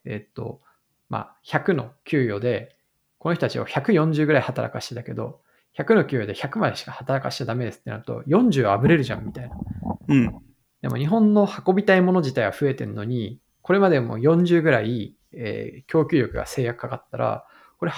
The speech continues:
Speaker 1: 運べなくねみたいな。単価上がるじゃん問題っていうのが二千二十四年問題の、まあ、すごい雑な見方だと思ってるんですけど、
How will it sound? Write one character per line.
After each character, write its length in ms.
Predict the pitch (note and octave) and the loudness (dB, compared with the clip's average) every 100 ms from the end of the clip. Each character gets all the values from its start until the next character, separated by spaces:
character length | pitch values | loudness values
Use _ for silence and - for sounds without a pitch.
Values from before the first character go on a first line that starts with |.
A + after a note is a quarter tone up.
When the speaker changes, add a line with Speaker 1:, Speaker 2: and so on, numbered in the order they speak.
| C#3+ F#3 | -2 4
Speaker 1:
運 80 | |
べ 240 | G3 G3+ G3 | 6 8 6
な 220 | D3 D3 | 4 0
く 120 | - | 2
ね 80 | E3+ | 0
み 100 | A#2+ | 0
た 100 | A2 | -4
い 40 | - | -8
な。 60 | _ - _ _ _ _ _ - | _ -20 _ _ _ _ _ -8
単 220 | F#3 F#3+ | -4 0
価 260 | F#3 - A2 | 0 0 0
上 60 | |
が 100 | C3+ | 0
る 60 | E3 | 0
じ 80 | D#3+ | 0
ゃ 60 | |
ん 120 | D#3+ D#3+ | 0 0
問 200 | E3 C3 | 2 2
題 120 | G#2+ | 0
っ 20 | - | -4
て 80 | B2+ | -4
い 20 | |
う 40 | |
の 40 | C3 | -2
が 60 | |
二 80 | A#2 | 0
千 160 | E3 C3+ | 2 2
二 100 | C3 | 2
十 100 | B2+ | 2
四 80 | A#2 | 0
年 160 | B2 | 0
問 160 | C3 B2+ | 0 0
題 200 | G#2+ G#2 | -2 -2
の、 320 | E3 C3+ B2 _ - | -2 -4 -6 _ -6
ま 220 | A2 B2+ | -4 -4
あ、 40 | |
す 120 | - C3+ | -4 4
ご 140 | D3 | 4
い 180 | A#2 - | 2 -8
雑 280 | - A#2+ - | -8 -6 -4
な 120 | B2 | -2
見 120 | A#2+ A#2 | -2 -2
方 200 | B2 A#2+ | 0 0
だ 80 | |
と 100 | - | -2
思 80 | A#2+ | -12
っ 40 | - | -12
て 180 | - | -12
る 80 | A2 | -12
ん 20 | |
で 20 | G#2+ | -12
す 80 | |
け 100 | - | -10
ど、 280 | A2 G2+ - | -6 -6 -8